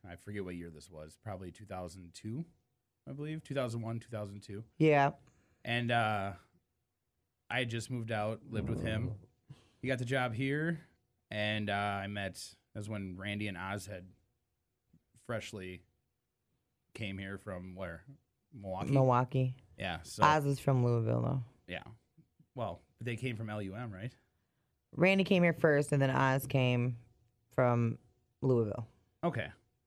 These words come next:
Speaker 1: See, I wasn't paying
Speaker 2: Like a
Speaker 1: attention
Speaker 2: year
Speaker 1: when
Speaker 2: or
Speaker 1: Oz
Speaker 2: so
Speaker 1: was
Speaker 2: later.
Speaker 1: still there. Okay.
Speaker 2: Yeah.
Speaker 1: So I, uh, met Oz and started interning for the promotions department, and then started working six to midnight with Oz when he took over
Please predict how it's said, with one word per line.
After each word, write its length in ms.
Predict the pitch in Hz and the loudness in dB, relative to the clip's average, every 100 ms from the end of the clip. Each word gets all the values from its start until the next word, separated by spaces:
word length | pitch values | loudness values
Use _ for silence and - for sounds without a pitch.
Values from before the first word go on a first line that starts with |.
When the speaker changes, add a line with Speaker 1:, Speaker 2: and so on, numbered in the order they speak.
| _ | _
Speaker 1:
See, 120 | 107 | -4
I 40 | |
wasn't 220 | 101 98 90 | -4 -4 -4
paying 100 | 127 | 0
Speaker 2:
Like 160 | 120 | 2
a 40 | 117 | 2
Speaker 1:
attention 180 | 117 | 2
Speaker 2:
year 80 | 117 | 2
Speaker 1:
when 80 | 117 | 2
Speaker 2:
or 40 | |
Speaker 1:
Oz 80 | 117 | 0
Speaker 2:
so 80 | 123 | 0
Speaker 1:
was 60 | 117 | 0
Speaker 2:
later. 240 | 113 110 123 - _ | 0 -2 -4 -10 _
Speaker 1:
still 100 | 135 | -6
there. 80 | 131 | -4
Okay. 20 | |
Speaker 2:
Yeah. 60 | 123 - _ _ _ _ | -4 -8 _ _ _ _
Speaker 1:
So 160 | - 190 | 2 6
I, 140 | 175 | 6
uh, 260 | 170 156 135 117 _ _ _ _ _ _ _ _ _ _ - | 6 4 0 -4 _ _ _ _ _ _ _ _ _ _ -4
met 180 | 143 117 | -2 2
Oz 380 | 113 120 120 | 2 2 0
and 180 | 113 101 | -2 -4
started 340 | - 117 107 92 | -2 -2 -2 -6
interning 720 | 104 104 117 113 113 110 107 - | -10 -8 -6 -4 -4 -6 -10 -8
for 580 | 110 104 98 95 95 - _ _ | -6 -4 -6 -6 -8 -12 _ _
the 180 | 110 107 | -6 -6
promotions 520 | - 160 208 226 131 110 | -4 -2 -2 -2 -4 -8
department, 520 | 107 101 95 117 - _ _ _ _ _ _ - | -8 -6 -6 -8 -10 _ _ _ _ _ _ -6
and 180 | 123 120 | -2 0
then 580 | 117 113 113 113 110 95 _ - _ _ _ _ | 0 0 -2 -2 -6 -8 _ -20 _ _ _ _
started 420 | - - 113 104 | -8 -4 -2 -4
working 420 | 101 104 120 107 101 | -4 -6 -4 -4 -4
six 280 | - 113 - | -6 -8 -10
to 80 | |
midnight 340 | 110 110 101 92 | -8 -6 -6 -8
with 120 | 92 | -6
Oz 600 | 92 120 101 101 104 - _ _ _ _ - | -4 -2 -2 -4 -6 -12 _ _ _ _ -12
when 160 | 95 | -10
he 120 | 95 101 | -8 -8
took 240 | - 92 | -10 -10
over 540 | 98 92 92 90 87 | -8 -8 -8 -8 -10